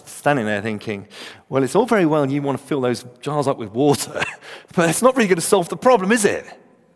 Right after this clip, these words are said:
But they have not yet realized who they are dealing with. Because the Lord Jesus is the transformer of hopeless situations.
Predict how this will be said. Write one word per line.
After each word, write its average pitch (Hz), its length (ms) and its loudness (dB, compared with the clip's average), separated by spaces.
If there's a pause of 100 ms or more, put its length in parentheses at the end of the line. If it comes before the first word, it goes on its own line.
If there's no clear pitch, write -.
(1500)
But - 120 -6
they 139 100 0
have 143 120 -2
not 147 180 -2
yet 135 160 0
realized 110 440 -2 (160)
who 117 240 -4
they 101 140 -2
are 98 40 -6
dealing 98 340 -12
with. 90 240 -18 (1300)
Because 139 260 -6
the 151 80 -2
Lord 170 200 2
Jesus 113 320 -6
is 120 160 -8
the 127 100 -8
transformer 135 840 -6 (520)
of 113 220 -2
hopeless 117 380 -6
situations. - 800 -6